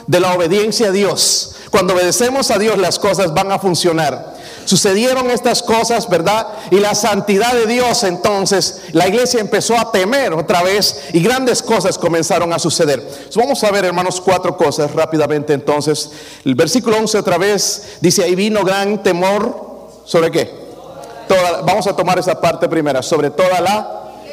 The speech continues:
iglesia, sobre toda la iglesia. Cada individuo, cua-, cada creyente, eh, vino temor sobre, dice, toda la iglesia. Número uno, la iglesia dio un testimonio enfático de la ¿qué? La verdad.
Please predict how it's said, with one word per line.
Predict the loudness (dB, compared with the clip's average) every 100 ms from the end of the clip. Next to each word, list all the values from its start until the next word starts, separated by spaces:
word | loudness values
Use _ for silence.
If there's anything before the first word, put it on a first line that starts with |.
| -8 -2
iglesia, | 2 2 2 -2 -2
sobre | 0 2 2
toda | 0 0 2 2
la | 0 0 -4 -12 -12 -2
iglesia. | 2 2 2 0 0
Cada | 2 2 2
individuo, | 2 0 2 2 0 0
cua-, | -2 0
cada | 0 0 0
creyente, | 0 2 0 0 -2 -4 -8 -18 -18
eh, | -14 -8 -2 -2
vino | 0 0 2 0
temor | 0 0 0 -2
sobre, | 0 0 0
dice, | 0 -2
toda | 0 2 2 0
la | 0 0
iglesia. | 0 0 0 -2
Número | 0 0 0
uno, | 0 -2 -4 -10 -4
la | 2 2
iglesia | 2 2 2 2 0 2
dio | 2
un | 0
testimonio | 0 0 0 0 0 0
enfático | 0 -2 0 0 0 -2 0 0 -4 -14 -4
de | 0
la | 2 0
¿qué? | -2 -6 -14 -18 -20 -20 -18 -18 -4
La | 0 2
verdad. | 2 0 -4 -6